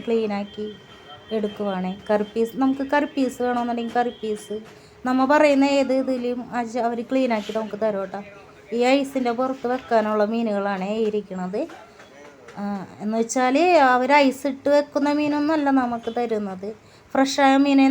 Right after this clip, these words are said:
നമുക്ക് കിട്ടും. കാരണം ഇവിടുന്ന് ഓരോ പാർട്ടികൾക്കും ഓരോ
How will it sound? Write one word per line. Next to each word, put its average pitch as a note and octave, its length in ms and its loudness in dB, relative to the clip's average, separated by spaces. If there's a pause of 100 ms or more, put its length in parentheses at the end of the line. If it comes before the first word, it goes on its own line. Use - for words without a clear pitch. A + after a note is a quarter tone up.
നമുക്ക് B3 340 0
കിട്ടും. F#3+ 260 -8 (520)
കാരണം A#3 360 2 (300)
ഇവിടുന്ന് A#3 460 0 (240)
ഓരോ B3 160 2 (100)
പാർട്ടികൾക്കും A#3+ 920 0 (640)
ഓരോ A#3+ 140 2